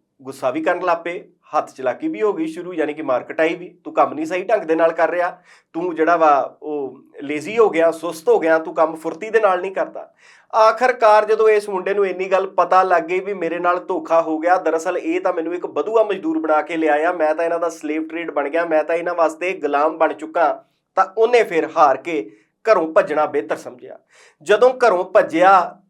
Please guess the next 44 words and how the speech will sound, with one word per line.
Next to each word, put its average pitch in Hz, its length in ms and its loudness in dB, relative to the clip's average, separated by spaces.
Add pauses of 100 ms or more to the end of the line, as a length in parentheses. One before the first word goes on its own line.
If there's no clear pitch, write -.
ਫਿਰ 202 280 4
ਕਿਉਂਕਿ 202 360 -2
ਉੱਥੇ 202 240 0
ਰਹਿੰਦਾ 208 340 2
ਸੀਗਾ, 175 460 -2 (200)
ਕਈ 190 200 2
ਲੋਕਾਂ 185 320 -2
ਦੇ 190 80 -4
ਨਾਲ 185 200 0
ਗੱਲ 156 240 2
ਕੀਤੀ 175 300 -10
ਤੇ 202 100 -4
ਫਿਰ 165 320 -4
ਪਹੁੰਚ 190 320 -4
ਕੀਤੀ 160 360 -10
ਉਹਨੇ 175 320 -4
ਅਦਾਲਤ 135 340 -2
ਦੇ 117 160 -14
ਵਿੱਚ 92 300 -18 (340)
ਕਿ 190 120 -10
ਮੈਨੂੰ 180 680 -2
ਇੰਡੀਆ 180 400 2
ਤੋਂ 180 320 -6
ਜਦੋਂ 170 320 -4
ਇਹ 165 140 -6
ਲੈ 147 340 2
ਕੇ 170 220 -4
ਆਏ 165 220 4
ਤੇ 170 140 -8
ਮੈਨੂੰ 160 380 -6
ਇਹ 190 260 0
ਕਹਿ 170 200 -2
ਕੇ 175 120 -8
ਲੈ 156 180 -2
ਕੇ 156 220 -2
ਆਏ 151 180 2
ਵੀ 180 140 -10
ਭਾਈ 160 320 -2
ਤੈਨੂੰ 160 260 -4
ਅਸੀਂ 170 140 -4
ਸਕੂਲ 151 280 -12
'ਚ 151 80 -14
ਦਾਖਲਾ 151 400 0
ਦਿਵਾਉਣਾ, 147 460 -2